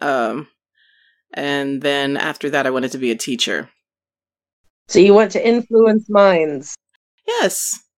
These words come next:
Speaker 1: Yes. I hated school, so I felt like I could maybe make it better somehow.
Speaker 2: That the world needs more people like that. <laughs>
Speaker 1: Yeah. Hated math. I loved English, which was part of the reason why I wanted to be a writer.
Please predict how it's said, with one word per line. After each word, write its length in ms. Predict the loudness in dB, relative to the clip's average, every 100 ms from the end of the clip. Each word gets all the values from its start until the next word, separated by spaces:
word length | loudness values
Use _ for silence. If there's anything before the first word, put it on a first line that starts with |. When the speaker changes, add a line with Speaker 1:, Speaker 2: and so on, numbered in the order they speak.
| _
Speaker 1:
Yes. 360 | -6 -4 -4 -4
I 520 | 0 2 2 2 0 -2
hated 340 | 0 0 -2
school, 500 | -4 -4 0 0 0
so 280 | -6 -6 -2
I 120 | -2 -4
felt 280 | -4 -4
like 220 | -4 -8 -6
I 200 | -6 -4
could 180 | -6
maybe 340 | -4 -4 -2 -2
make 240 | -4 -4
it 140 | -6 -4
better 280 | -2 -2
somehow. 540 | -4 -6 -8 -8 -10 -12 _ _ _ _ _ _ _ _ _ _ _ _ _ _
Speaker 2:
That 440 | 6 6 4 -2
the 80 | -6
world 340 | 2 4 4 2
needs 320 | 2 2 2
more 180 | 2 4
people 340 | 2 0 2
like 340 | 4 4 2 -2
that. 360 | 0 0 0 -2
<laughs> 80 | -4 _
Speaker 1:
Yeah. 440 | -16 -10 -8 -8 -10 _ _ _ _ _ _ _ _ _ _ _ _ _ _
Hated 320 | -8 -6 -6
math. 500 | -6 -4 -2 -4 -8 -14 -20 _ _ _ _ _ _ _ _ _ _ _
I 60 | -4
loved 320 | -2 -2 -2
English, 420 | -2 0 -2 -2
which 140 | -8 -10
was 160 | -12
part 240 | -10 -6 -6
of 80 |
the 100 | -4
reason 300 | -6 -6 -6
why 300 | -8 -8 -8 -8
I 200 | -8 -10
wanted 280 | -8 -8 -8
to 100 | -8
be 100 | -8
a 80 | -6
writer. 500 | -6 -6 -6 -8